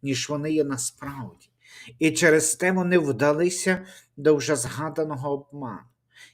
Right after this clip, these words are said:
Який же результат був їх задуму? Вони обидва раптово померли. І великий страх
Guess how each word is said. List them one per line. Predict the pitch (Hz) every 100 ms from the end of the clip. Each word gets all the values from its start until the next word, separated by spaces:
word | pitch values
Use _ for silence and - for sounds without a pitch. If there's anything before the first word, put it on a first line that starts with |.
| -
Який | 135 - 185 202
же | 185 185
результат | 160 170 165 156 - 180 147
був | 123 139 127
їх | 120 -
задуму? | - 107 90 _ - _ _ - - -
Вони | 139 165 165 -
обидва | 156 139 113 98 170 202 190 180 180 - _ _ _ -
раптово | 127 123 - - 147 139
померли. | 139 131 127 117 95 - _ _ _ _ _ _ -
І | 160
великий | 139 135 156 196 196 - 185 165 - _ _
страх | - - - 156 180 190 -